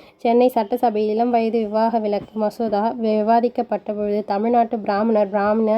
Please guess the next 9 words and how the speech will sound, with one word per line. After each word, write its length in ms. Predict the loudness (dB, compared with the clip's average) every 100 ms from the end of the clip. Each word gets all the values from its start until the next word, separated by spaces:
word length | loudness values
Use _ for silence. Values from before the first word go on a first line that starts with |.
| -2 -12 -20 -20 _ -2
அஹ், 200 | 0 2
பிரதிநிதியான 840 | 2 4 2 2 0 0 0 0
எம் 260 | 0 0 -2
கே 200 | -2 -2
ஆச்சாரியார், 720 | -2 -2 -2 -2 0 -2 -4 -10 _ -8
"பா-, 720 | -2 2 4 4 2 2 0 -4
பாலின 420 | -4 0 2 0
விவாகம் 440 | 0 -2 -2 -2
இல்லாவிட்டால் 1000 | -2 -2 -2 -2 -4 _ -8 -4 0 0